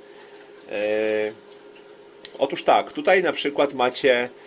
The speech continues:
e, spotted heady, nie? Spotted heady, które kiedyś miałem zbiornik ze spotted headami,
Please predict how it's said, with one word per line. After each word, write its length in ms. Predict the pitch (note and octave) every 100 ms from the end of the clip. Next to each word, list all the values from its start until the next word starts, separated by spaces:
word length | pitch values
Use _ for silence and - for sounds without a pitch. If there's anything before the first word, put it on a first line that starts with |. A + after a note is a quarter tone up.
| - - -
e, 180 | A2 A2+
spotted 400 | - C#3 C3+ B2
heady, 400 | - F2+ E2+ C#2+
nie? 260 | A#2 C#3 D3
Spotted 420 | - - D#3 C3
heady, 360 | - E3 E3 E3
które 480 | - C#3 C3 B2+ B2 - - - - - - -
kiedyś 320 | - C#3+ C3
miałem 320 | C#3 C3+ A2+ G#2+
zbiornik 460 | G#2 A#2 A2+ G#2
ze 80 | G#2+
spotted 320 | - A2+ A2
headami, 560 | - A2+ G#2+ G#2+ C#3